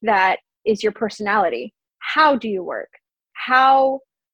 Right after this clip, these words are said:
can you contribute to the group that's not just musically? And I th-, that's a lot of where, um,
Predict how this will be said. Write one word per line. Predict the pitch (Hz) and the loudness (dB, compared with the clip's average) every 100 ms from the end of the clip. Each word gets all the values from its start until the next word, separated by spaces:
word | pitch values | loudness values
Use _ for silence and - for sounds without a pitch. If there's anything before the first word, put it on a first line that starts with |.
| _ _ _ | _ _ _
can | 254 240 | -4 -2
you | 240 | -4
contribute | - 220 214 202 185 | -6 -8 -6 -6 -8
to | 196 | -10
the | 190 | -6
group | 196 185 | -6 -4
that's | 190 196 - | -2 -2 0
not | 220 226 | 0 0
just | - 208 - | -2 -6 -4
musically? | 202 202 208 - - 220 _ - _ | -2 -2 -2 -4 -6 -6 _ -20 _
And | - 220 220 220 214 _ _ - | -2 2 2 0 -4 _ _ -4
I | 214 | -4
th-, | - - | -4 2
that's | 254 254 | 2 4
a | 262 | 2
lot | 226 220 | 4 4
of | 226 208 | 2 -2
where, | 202 214 208 208 202 196 _ 202 | -2 0 2 2 0 -4 _ -2
um, | 196 185 185 202 | -2 -2 -6 -12